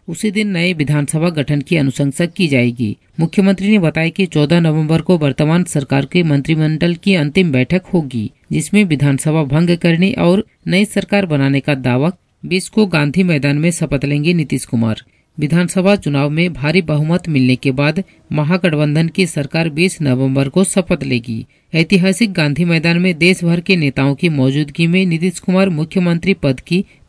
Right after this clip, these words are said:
पांचवी बार शपथ लेंगे। दिवाली में आपदा से निपटने को अस्पताल तैयार। दीपावली के दौरान हादसा से निपटने के लिए स्वास्थ्य महकमा ने पूरी तैयारी कर रखी है। पीएमसीएच, आईजीआईएमएस, न्यू गार्डिनियर अस्पताल,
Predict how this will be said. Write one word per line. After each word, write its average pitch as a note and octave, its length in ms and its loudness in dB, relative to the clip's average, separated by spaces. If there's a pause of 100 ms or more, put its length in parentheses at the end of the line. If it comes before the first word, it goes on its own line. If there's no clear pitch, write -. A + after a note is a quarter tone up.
पांचवी E3+ 400 0
बार D#3 180 2
शपथ E3 500 -6
लेंगे। A#2+ 420 -2 (460)
दिवाली F3 440 0
में A#3 120 4
आपदा E3 420 -4
से E3+ 160 -2
निपटने E3 480 -4
को F#3 200 -2
अस्पताल D#3 500 -2
तैयार। A#2+ 480 -4 (640)
दीपावली D#3+ 480 -2
के F#3 160 -2
दौरान D3 420 0
हादसा C3 460 -6
से G3 180 -2
निपटने C#3+ 460 -2
के D#3 180 -4
लिए F3+ 180 0
स्वास्थ्य E3+ 420 0
महकमा D3 500 -2
ने F3+ 120 0
पूरी F#3+ 320 -2
तैयारी D3 380 -2
कर F3+ 240 -2
रखी C3 340 -2
है। A#2 260 -2 (280)
पीएमसीएच, F#3+ 640 -2
आईजीआईएमएस, D3+ 800 0
न्यू E3+ 260 2
गार्डिनियर D3 600 -2
अस्पताल, E3 520 -4